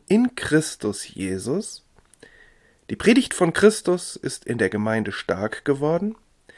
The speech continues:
Die Gemeinde wartet auf die Offenbarung unseres Herrn Jesus Christus. Nach dieser Zeit wird der Tag unseres Herrn Jesus Christus kommen.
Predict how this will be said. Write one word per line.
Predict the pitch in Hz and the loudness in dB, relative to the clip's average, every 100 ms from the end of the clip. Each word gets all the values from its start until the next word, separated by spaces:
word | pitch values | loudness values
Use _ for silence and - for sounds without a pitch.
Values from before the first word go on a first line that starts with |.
| - - - - - | -20 -20 -20 -6 2
Die | |
Gemeinde | 151 156 175 233 190 135 | 4 8 8 8 6 6
wartet | 143 175 - - | 6 6 -2 2
auf | 131 - | 2 2
die | - 117 117 - | -2 0 0 2
Offenbarung | 127 131 123 180 214 170 | 2 4 6 6 6 4
unseres | 110 104 87 87 | 2 -2 -4 -6
Herrn | - 113 | -2 0
Jesus | 98 98 - 82 | 0 -4 -6 -10
Christus. | - 120 - 165 196 - _ _ _ _ _ _ - - - _ _ | -4 -4 -4 -6 -8 -12 _ _ _ _ _ _ -20 -20 -20 _ _
Nach | - 117 160 240 - | 2 6 6 6 0
dieser | - 139 131 123 117 117 117 _ - | 0 0 4 6 6 4 2 _ -4
Zeit | - 113 120 123 - | 2 4 4 2 -2
wird | 110 - - | -2 -2 -8
der | 73 - | -10 -6
Tag | - 143 208 - | 4 4 4 0
unseres | 135 123 - 85 - | 0 0 -2 -8 -4
Herrn | 113 113 | -2 -2
Jesus | 101 101 - - - | -2 -4 -4 -10 -12
Christus | - - - - - | -12 -12 -14 -14 -6
kommen. | 113 135 226 | -2 0 -2